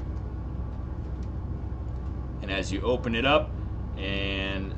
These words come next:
see all the good stuff in there, you're gonna need that spool holder to attach the filament to the back of the printer. It also has some adhesive, some grease, some snippers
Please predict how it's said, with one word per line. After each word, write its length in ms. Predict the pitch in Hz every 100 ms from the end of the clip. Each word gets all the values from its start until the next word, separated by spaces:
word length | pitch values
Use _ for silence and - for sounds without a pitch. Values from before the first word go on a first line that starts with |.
| -
see 220 | - 139
all 140 | 120
the 80 | 113
good 180 | 120 113
stuff 360 | - 135 -
in 100 | 120
there, 200 | 117 117
you're 160 | 120 110
gonna 140 | 107
need 320 | 107 110 110 107
that 220 | 98 -
spool 420 | - 120 120 107
holder 520 | 110 107 107 104 98 - - - -
to 180 | 104
attach 480 | 92 - 95 92 -
the 100 | -
filament 560 | 92 101 98 95 92 98
to 280 | - 95 87
the 80 | -
back 320 | 87 85 -
of 80 | -
the 60 |
printer. 400 | - 92 87 90
It 40 | 95
also 220 | 107 117
has 180 | 113 98
some 160 | 98
adhesive, 760 | 95 - - 156 151 165 151 - - - -
some 240 | - 98
grease, 640 | - 269 254 - - - - - - - -
some 220 | - -
snippers 920 | - 131 120 117 113 110 104 - -